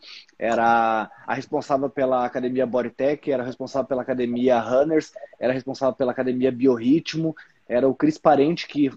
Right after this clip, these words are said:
em dois mil e quatorze foi escolhido o melhor personal trainer do Brasil. Ou seja,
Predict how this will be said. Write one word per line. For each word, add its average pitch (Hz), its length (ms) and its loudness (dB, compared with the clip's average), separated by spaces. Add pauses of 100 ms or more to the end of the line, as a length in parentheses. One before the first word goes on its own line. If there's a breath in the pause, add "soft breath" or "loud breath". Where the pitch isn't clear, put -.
em 127 80 -12
dois 127 160 2
mil 135 120 -2
e - 20 -10
quatorze 131 420 -4
foi 135 120 -4
escolhido 127 400 -4
o 131 40 -2
melhor 123 280 4
personal 127 340 -4
trainer 120 220 -4
do 113 60 0
Brasil. 117 540 4 (300 loud breath)
Ou 117 140 2
seja, 120 340 2